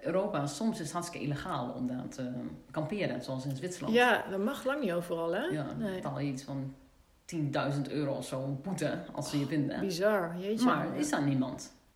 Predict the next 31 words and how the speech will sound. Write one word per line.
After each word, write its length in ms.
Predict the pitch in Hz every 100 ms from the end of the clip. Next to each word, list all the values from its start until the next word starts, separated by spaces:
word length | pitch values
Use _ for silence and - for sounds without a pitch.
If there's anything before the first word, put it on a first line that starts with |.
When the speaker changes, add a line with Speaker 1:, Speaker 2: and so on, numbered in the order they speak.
| _ _
Speaker 2:
Nee. 240 | 208 214
Speaker 1:
Iedereen 500 | 226 190 135 151 220
gaat 240 | 220 208 -
's 40 |
avonds 240 | 226 214 220
naar 120 | 262
huis. 200 | 392 - - 226 - -
Speaker 2:
Ja, 220 | 269 294
dus 220 | 220 214 208
er, 340 | 240 240 220
er 120 | 226
is 140 | 247 269
niemand 240 | 220 196
in 100 | 208
die 100 | 214
wildernis 360 | 220 214 202 196
waar 120 | 190
je 60 |
n-, 580 | 196 202 202 202 214 208
waar 120 | 214
je 60 | 220
niet 140 | 269
mag 140 | 294 302
komen. 420 | 392 330 208 180 - -
Of 80 | 220
waar 80 | 233
je 60 |
niet 100 | 240
mag 120 | 269
kamperen 320 | - 277 359
Speaker 1:
Waar 80 | 233